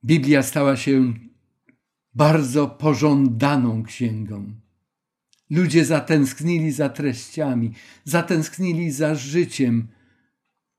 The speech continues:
które charakteryzowało się posłuszeństwem Bogu i zastosowaniem się do zaleceń, jakie znajdowali w Piśmie Świętym.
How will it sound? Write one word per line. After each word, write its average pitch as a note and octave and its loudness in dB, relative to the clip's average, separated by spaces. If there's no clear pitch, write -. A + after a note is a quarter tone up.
które D3 2
charakteryzowało D#3 0
się C#3+ -4
posłuszeństwem C3+ -2
Bogu C#3 2
i C3 2
zastosowaniem C#3+ 0
się C#3 -2
do B2 -4
zaleceń, B2 -2
jakie C3 0
znajdowali B2 2
w A#2 -10
Piśmie A#2+ -4
Świętym. G#2+ -10